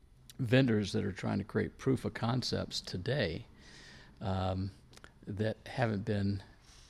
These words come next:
and, and certainly are not in the standard. So to me, I, I'm not sure if the carriers are gonna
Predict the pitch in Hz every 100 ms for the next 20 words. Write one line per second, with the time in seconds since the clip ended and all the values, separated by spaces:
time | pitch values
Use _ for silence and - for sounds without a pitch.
0 | - 92 - 98 - - - - 127 101
1 | 92 101 107 104 - - - - 127 107
2 | - 90 78 - - - - - - 98
3 | 98 196 - - - - 113 127 147 117
4 | 113 131 131 113 - 120 104 - 123 113
5 | 104 107 101 95